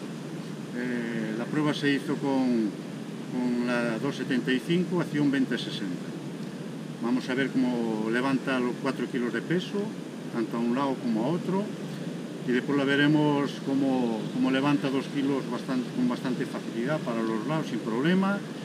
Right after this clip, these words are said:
Incluso una prueba que yo veo que es, que puede ser la más agresiva para una caña, pues es alzar dos kilos de plomo y traerlos al pecho. La verdad que es, la caña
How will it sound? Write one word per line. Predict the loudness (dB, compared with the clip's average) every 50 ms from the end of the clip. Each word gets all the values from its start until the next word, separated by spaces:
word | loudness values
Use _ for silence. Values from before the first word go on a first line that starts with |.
| -6 -4 -4
Incluso | -2 0 0 0 0 0 0 4
una | 4 6 6 6 4 4
prueba | 4 4 4 6 4 4
que | 4 2
yo | 2 4
veo | 4 4 4 4 2 2
que | 2 2 2 2
es, | 0 -2 -4 -4 -4 -4 -6 -6 -6 -6 -6 -6 -4 -4 -4 -4 -4 -4 -4 -4 -2 -2
que | -2
puede | 0 2 2 2 2 0
ser | 0 0 2 2 2 4 2 2 2 2 2 2 2
la | 2 4
más | 2 2 2 2
agresiva | 0 0 2 0 0 0 0 0 0 0
para | 0 2 2
una | 2 2 2
caña, | 2 2 2 4 4 4 4 2 0 -4 -6 -6 -6 -4 -4
pues | -4 -2 0 0
es | 0 0 0 -2
alzar | -4 -2 -2 -2 -2 -2 -2
dos | -4 -4 -2 -2
kilos | -2 -2 -2 -2 -2
de | -2 -2
plomo | 0 0 2 2 2 2 0 -2 -2 -2 -2
y | -2 -2
traerlos | -2 -2 -2 -2 -4 -4
al | -4 -4
pecho. | -4 -4 -4 -4 -6 -6 -6
La | -4 -2 -2
verdad | -2 -2 -2
que | -4
es, | -4 -4 -6 -8 -8 -8 -6 -6 -6
la | -4
caña | -2 2 2 4 4 4